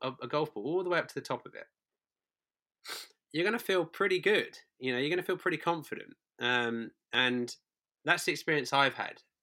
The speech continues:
in, in some of the experiences I've done, where I've, I've played or done certain things, and then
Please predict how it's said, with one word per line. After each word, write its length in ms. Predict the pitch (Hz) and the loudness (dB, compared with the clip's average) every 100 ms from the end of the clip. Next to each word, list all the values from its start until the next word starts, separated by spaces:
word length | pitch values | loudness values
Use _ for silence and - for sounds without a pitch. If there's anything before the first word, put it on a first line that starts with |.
| _ | _
in, 280 | 117 107 104 | -10 -10 -10
in 100 | 110 | -10
some 180 | 110 120 | -4 -4
of 60 | 110 | -2
the 60 | |
experiences 440 | 104 - 113 107 107 | -6 -6 -8 -8 -8
I've 160 | 104 | -10
done, 220 | - 101 - _ - - _ - | -8 -12 -12 _ -20 -20 _ -8
where 340 | 113 113 110 - | -2 0 0 -2
I've, 200 | 110 - 104 | -4 -4 -6
I've 160 | 117 | -4
played 320 | - 131 127 - - _ _ _ - | 0 0 0 -4 -16 _ _ _ -4
or 80 | |
done 280 | 113 120 120 - | 2 4 2 -2
certain 200 | 120 - | -6 -6
things, 400 | - 113 117 127 - _ _ _ _ - | -2 0 2 -2 -8 _ _ _ _ -4
and 160 | 113 117 | 0 2
then 480 | 117 117 117 110 | 4 2 -2 -8